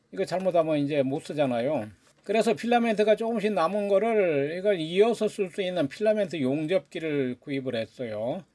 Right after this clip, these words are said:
제가 알리에서 필라멘트 용접기를 구입을 했는데, 아, 설명서도 없이 달랑 필라멘트 용접기만 와가지고 제가 사기당한 것 같다라는 동영상도 올렸고요. 그 다음에, 아, 사실은 기가 막히게 잘 됩니다. 요거, 요거,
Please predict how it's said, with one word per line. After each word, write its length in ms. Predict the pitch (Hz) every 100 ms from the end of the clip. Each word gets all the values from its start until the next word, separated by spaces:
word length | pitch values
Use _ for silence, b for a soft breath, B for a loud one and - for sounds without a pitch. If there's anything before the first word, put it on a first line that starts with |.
| -
제가 200 | 175 156
알리에서 480 | 180 196 196 - 156
필라멘트 540 | 147 226 214 202 180
용접기를 600 | 156 180 185 185 196 185
구입을 340 | 165 175 170 165
했는데, 640 | 165 165 165 190 214 233 - _ _
아, 100 | 208
설명서도 640 | - 262 302 330 311 269 247
없이 240 | 190 208
달랑 460 | - 160 190 220 185
필라멘트 480 | 208 233 233 202
용접기만 600 | 175 175 196 208 208 202
와가지고 760 | 180 165 170 151 170 226 170 139
제가 200 | 185 185
사기당한 680 | - - 208 247 247 233 220
것 160 | 208
같다라는 1000 | 202 180 - 180 156 143 135 135 180 180
동영상도 640 | 160 160 170 160 160 151 143
올렸고요. 760 | 151 147 - 139 135 160 254 _
그 100 | _
다음에, 280 | 175 220 220
아, 400 | 180 147 196 220
사실은 800 | - - 226 - 262 247 202 170 143
기가 400 | - 185 269 302
막히게 420 | 320 262 - 254
잘 220 | 208 143 143
됩니다. 380 | 156 147 123
요거, 260 | 147 185 147
요거, 160 | 175